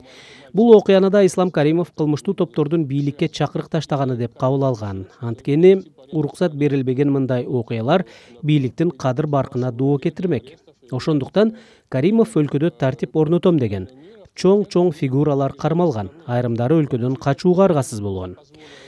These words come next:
Бир канча убакыттан кийин гана аларга өлкөгө кайтып келүүгө, мыйзамдуу бизнес менен гана алектенүүгө уруксат берилген. Бийликтин оппоненттерин куугунтуктоо маселесинде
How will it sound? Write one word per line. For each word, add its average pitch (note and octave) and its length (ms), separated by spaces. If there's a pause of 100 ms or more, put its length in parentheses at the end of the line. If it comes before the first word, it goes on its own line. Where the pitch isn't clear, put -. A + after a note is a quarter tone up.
(100)
Бир G3 160
канча G3 280
убакыттан D#3+ 480
кийин E3+ 460
гана D3 520
аларга C3 440
өлкөгө E3 320
кайтып D3+ 260
келүүгө, B2+ 540 (100)
мыйзамдуу C#3 480
бизнес F3 380
менен D#3+ 240
гана D3 200
алектенүүгө C3+ 640
уруксат C#3+ 320
берилген. D3 480 (560)
Бийликтин C#3 420
оппоненттерин D#3+ 640
куугунтуктоо E3+ 680
маселесинде G#2+ 840